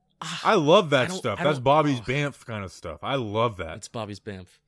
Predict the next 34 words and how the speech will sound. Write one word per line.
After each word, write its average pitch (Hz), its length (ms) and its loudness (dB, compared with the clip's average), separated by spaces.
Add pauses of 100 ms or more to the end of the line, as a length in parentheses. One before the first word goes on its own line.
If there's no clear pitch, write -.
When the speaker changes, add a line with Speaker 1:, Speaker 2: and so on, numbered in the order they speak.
(240)
Speaker 2:
Mock 127 360 0
the 139 120 0
other 120 160 -2
Speaker 1:
Yeah. 113 120 -8
Speaker 2:
team. 87 240 -8
I, 127 160 -2
I 135 380 -6
can't 202 200 -6
believe 170 140 -2
you 156 60 -6
don't 147 120 -6
like 131 160 -6
that. 95 140 -6
I 120 100 -2
love 117 340 0
that 82 220 -10
with 95 160 -10
a 90 40 -12
passion. 107 520 -14
I 104 140 -10
love 104 280 -6
that 87 160 -10
kind - 160 -12
Speaker 1:
Well, 240 140 0
Speaker 2:
of 233 40 -8
stuff. - 140 -16 (320)
Like, 131 140 -2
when 151 200 -2
people 170 260 0
got 175 160 2
Speaker 1:
if 143 40 4
Speaker 2:
mad 160 140 2
at 160 80 2
Odell, 139 520 2